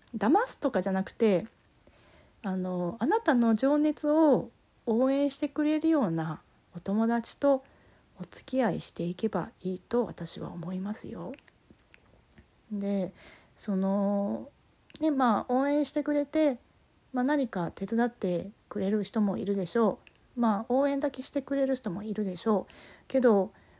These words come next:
あの、そうやってなんか自分でも、もう声に出すってことはやっぱもう自分の外に投げるっていうことなんで、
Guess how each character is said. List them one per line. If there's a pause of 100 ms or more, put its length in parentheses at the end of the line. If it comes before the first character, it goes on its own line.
(240)
あ
の、
そ
う
や
っ
て
な
ん
か
自
分
で
も、 (800)
も
う
声
に
出
す
っ
て
こ
と
は
や
っ
ぱ
も
う
自
分
の
外
に
投
げ
る
っ
て
い
う
こ
と
な
ん
で、